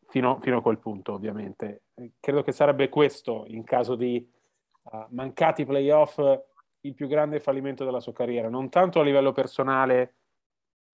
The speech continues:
perché questa stagione a livello numerico per, per LeBron è una stagione, eh, positiva,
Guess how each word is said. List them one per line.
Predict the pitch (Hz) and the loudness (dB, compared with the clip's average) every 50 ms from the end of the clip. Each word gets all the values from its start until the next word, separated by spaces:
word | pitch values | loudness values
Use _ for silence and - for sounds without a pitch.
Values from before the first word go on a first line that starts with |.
| _ _ 120 117 113 110 - | _ _ -20 -20 -20 -20 -16
perché | - 117 113 113 - - 131 127 123 120 127 123 - - - - | -14 -14 -14 -12 -8 -6 -4 -4 -4 -4 -6 -8 -12 -20 -20 -10
questa | - 147 151 151 - 147 131 123 - - | -4 -4 -4 -2 0 -2 -2 -2 -4 -12
stagione | - - - 120 113 135 147 139 139 135 131 123 - _ _ _ _ _ | -14 -8 -8 -4 0 0 0 0 0 -4 -6 -10 -14 _ _ _ _ _
a | - 127 | -12 -8
livello | 127 127 123 131 131 131 131 135 143 - | -6 -4 -4 -4 -2 -2 -4 -6 -6 -8
numerico | 143 139 135 135 143 156 165 160 151 135 143 131 | -8 -6 -4 -2 0 2 2 2 2 2 0 0
per, | 120 143 135 127 127 123 120 - | 2 0 0 0 0 -2 -4 -6
per | - 127 120 | -6 -6 -4
LeBron | 123 127 127 147 165 165 151 | -2 -2 0 2 2 2 0
è | 139 | -4
una | 131 127 120 | -6 -8 -10
stagione, | - - 127 117 131 131 127 131 127 127 _ _ _ _ _ _ _ _ _ _ _ _ | -10 -10 -8 -4 -4 -4 -4 -4 -6 -8 _ _ _ _ _ _ _ _ _ _ _ _
eh, | _ - 110 110 110 | _ -20 -20 -20 -18
positiva, | _ - 127 113 - 143 - 254 262 208 120 95 95 92 - | _ -12 -8 -4 -4 -2 2 2 2 2 0 -2 -10 -12 -14